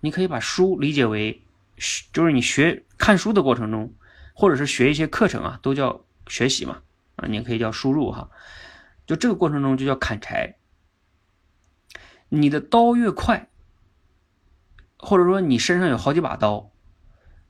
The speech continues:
你砍柴的效率就越高，你砍的就越透彻，吸收的越好，是吧？效率越高。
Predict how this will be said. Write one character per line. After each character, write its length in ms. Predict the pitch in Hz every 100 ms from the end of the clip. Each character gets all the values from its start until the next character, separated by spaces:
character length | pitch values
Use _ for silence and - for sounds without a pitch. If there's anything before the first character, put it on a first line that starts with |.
| _
你 140 | 151
砍 320 | 180 - 104
柴 200 | 104 104
的 100 | 123
效 200 | 139 185
率 140 | 143 127
就 100 | 131
越 140 | 127
高， 380 | 117 - 131 160 _ _ _ _ _ _ - _ _ _ _ - - - -
你 120 | 151
砍 320 | 180 - 110 98
的 120 | 110
就 80 | 139
越 160 | 151
透 260 | - - 170
彻， 240 | - - _ _ _ _ _ _ _ _ _ _ _
吸 240 | - - 185
收 180 | 185 185
的 80 |
越 120 | 180 175
好， 480 | - - - - _ _ _ _ _ _ _ _
是 140 | -
吧？ 200 | 117 - _ _ _
效 240 | - - 180
率 140 | 151
越 100 | 139
高。 320 | 127 131 147